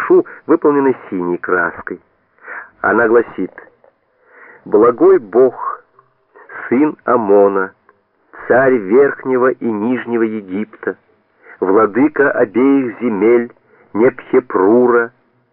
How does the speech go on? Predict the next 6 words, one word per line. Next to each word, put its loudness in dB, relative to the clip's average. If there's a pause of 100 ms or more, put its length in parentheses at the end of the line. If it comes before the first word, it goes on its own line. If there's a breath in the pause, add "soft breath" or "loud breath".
(300 soft breath)
которому 2
дана 0
жизнь, -2 (300)
подобно 2
Ра, 0 (800)
вечно». -4